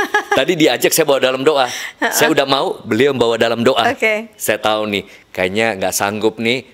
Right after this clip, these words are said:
Speaker 2: untuk kalau kerja
Speaker 1: Full time.
Speaker 2: full time dikasih segini. Tapi hati saya beda. Kalau saya kerja jadi full time,
Speaker 1: Mm-mm.
Speaker 2: berapapun
Speaker 1: Saya terima.
Speaker 2: saya terima.
Speaker 1: Iya.
Speaker 2: Mau satu juta, dua juta, kan
Speaker 1: Iya.
Speaker 2: menyerahkan hidup.
Speaker 1: Betul,
Speaker 2: Nah,
Speaker 1: melayani.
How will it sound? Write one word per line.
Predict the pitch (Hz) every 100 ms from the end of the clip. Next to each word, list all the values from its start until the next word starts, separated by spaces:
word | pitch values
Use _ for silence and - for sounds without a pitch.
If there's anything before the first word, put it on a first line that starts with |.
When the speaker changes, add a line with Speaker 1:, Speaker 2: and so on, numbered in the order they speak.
| _ _
Speaker 2:
untuk | 104 98 - 120
kalau | - 95
kerja | 92 95 82 95 98 135 - _ _
Speaker 1:
Full | _ 170
time. | 165 165 160
Speaker 2:
full | 175 104 101
time | 107 127 117 _
dikasih | 101 95 92
segini. | 87 104
Tapi | 101 113 196
hati | 139 127 131
saya | 131 151 208
beda. | - 123 170 117 110 - - - _
Kalau | _ 98 104
saya | - 143 185 165
kerja | 131 127 113
jadi | 101 95
full | - 131
time, | - 101 98
Speaker 1:
Mm-mm. | 180 175
Speaker 2:
berapapun | - 120 113 113 - 156 147 - _ _ -
Speaker 1:
Saya | - 180
terima. | 175 170
Speaker 2:
saya | 113
terima. | 170 143 127 98 _ _
Speaker 1:
Iya. | 185 170
Speaker 2:
Mau | 165
satu | - 85
juta, | 90 113 - 170
dua | 156 104 95
juta, | - 135
kan | 147 185
Speaker 1:
Iya. | 185
Speaker 2:
menyerahkan | - 120 - 120 135
hidup. | 135 190 165
Speaker 1:
Betul, | 185 185
Speaker 2:
Nah, | 180
Speaker 1:
melayani. | 208 214 294 277 220